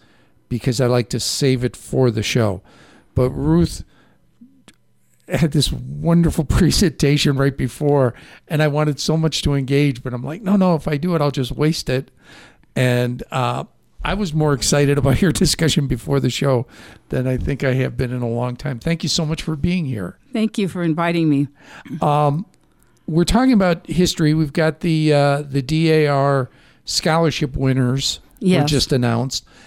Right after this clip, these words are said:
Speaker 1: and they'll be on the show. Is it next Friday? I gotta take a look here real quick.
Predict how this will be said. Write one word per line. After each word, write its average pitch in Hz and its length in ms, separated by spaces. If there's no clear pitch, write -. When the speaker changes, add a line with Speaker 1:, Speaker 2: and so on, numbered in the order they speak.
Speaker 1:
and 135 360
they'll 147 160
be 160 180
on 156 220
the 147 100
show. 156 920
Is 123 140
it 147 140
next 135 580
Friday? 185 640
I 120 80
gotta 110 160
take 110 200
a 107 40
look 113 260
here 120 220
real 110 240
quick. 190 320